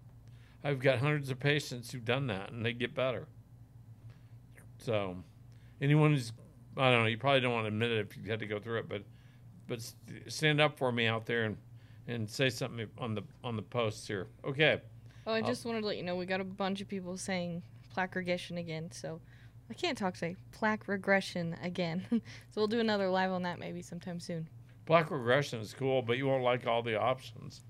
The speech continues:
Speaker 2: <laughs>
Speaker 1: But plaque regression is magical.
Speaker 2: Yeah.
Speaker 1: It's super cool.
Speaker 2: So, think about
Speaker 1: You know,
Speaker 2: that.
Speaker 1: if your glutathione level's high enough,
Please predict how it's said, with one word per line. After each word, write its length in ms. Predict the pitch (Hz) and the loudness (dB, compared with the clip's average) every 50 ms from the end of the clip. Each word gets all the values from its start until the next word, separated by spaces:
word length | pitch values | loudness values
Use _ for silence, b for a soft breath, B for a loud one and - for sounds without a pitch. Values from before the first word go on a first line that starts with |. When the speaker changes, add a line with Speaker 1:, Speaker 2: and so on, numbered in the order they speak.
| - - 208 | -16 -12 -10
Speaker 2:
<laughs> 440 | 196 196 208 202 180 - - - | -6 -2 -2 -2 -4 -4 -8 -4
Speaker 1:
But 220 | 233 220 196 131 117 | -4 -2 -2 -2 2
plaque 280 | - 151 165 165 156 | 6 8 8 8 6
regression 460 | 151 123 117 113 127 135 135 - 147 120 | -2 -4 2 4 4 4 4 0 -4 -4
is 120 | 107 90 | -4 -4
magical. 640 | 92 104 104 110 123 120 120 101 - 90 82 87 - - | -4 -4 -4 -4 -4 -6 -8 -12 -12 -12 -12 -12 -10 -8
Speaker 2:
Yeah. 240 | 202 185 185 185 185 - - - - - - - - - - - - - - - - - - - - - | -6 -4 -2 -4 -4 -6 -10 -20 -20 -20 -20 -20 -20 -20 -20 -20 -20 -20 -20 -20 -20 -20 -20 -20 -12 -6
Speaker 1:
It's 180 | - 131 139 - | -4 -4 -4 -4
super 360 | - - 143 143 131 - 120 | -4 -2 -2 -2 -2 -4 -8
cool. 400 | 101 - 113 98 90 85 87 87 - - - - - | -8 -6 -6 -6 -6 -6 -8 -10 -14 -18 -18 -18 -12
Speaker 2:
So, 220 | - - 190 175 170 - - - - - - - - - - - - - | -6 -6 -4 -6 -6 -12 -18 -20 -20 -20 -20 -20 -20 -20 -20 -20 -12 -6
think 160 | - 240 226 226 | -4 -2 -2 0
about 180 | 220 226 220 | 0 2 4
Speaker 1:
You 60 | 165 | 6
know, 80 | 165 175 | 8 8
Speaker 2:
that. 60 | 170 | 6
Speaker 1:
if 100 | 156 139 | 6 6
your 100 | 165 165 | 2 2
glutathione 600 | 147 151 160 165 165 151 - - 147 147 151 156 151 | 2 2 4 4 4 2 2 4 2 4 4 4 2
level's 300 | 147 135 120 117 110 - | 2 2 2 0 -2 0
high 160 | 139 139 143 | 0 2 2
enough, 220 | 143 139 123 117 | 2 2 0 -2